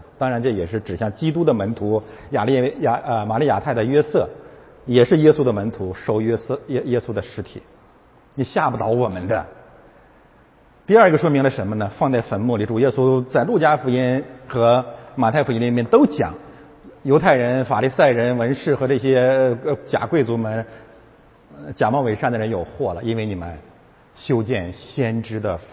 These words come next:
坟墓。再一次告诉我们，约翰之死是先知之死。中间这段经文，希罗底的女儿进来跳舞，使希律和同席的人都欢喜。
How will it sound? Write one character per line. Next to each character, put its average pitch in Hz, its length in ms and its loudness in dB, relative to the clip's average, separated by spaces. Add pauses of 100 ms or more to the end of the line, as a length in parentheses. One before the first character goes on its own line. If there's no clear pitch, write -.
(120)
坟 90 120 -10
墓。 85 320 -12 (2500)
再 123 160 4
一 104 40 0
次 120 100 -8
告 113 160 2
诉 104 180 -4
我 95 60 -2
们， 90 300 -6
约 123 160 2
翰 104 200 0
之 107 120 -6
死 - 220 -12
是 92 140 -12
先 110 440 -4
知 107 260 -8 (380)
之 107 100 -8
死。 98 220 -14 (500)
中 175 160 0
间 160 260 0
这 143 140 2
段 120 180 0
经 139 220 -2
文， 95 180 -2 (1800)
希 - 200 0
罗 147 140 6
底 117 140 -2
的 127 120 0
女 120 140 0
儿 101 160 -4
进 127 220 -4
来 110 100 0
跳 117 240 -2
舞， 92 200 -4
使 104 180 -8
希 - 180 -8
律 120 140 -2
和 110 100 -4
同 110 220 -8
席 117 80 -8
的 113 80 -2
人 92 160 -4
都 95 100 -8
欢 92 300 -10
喜。 - 220 -20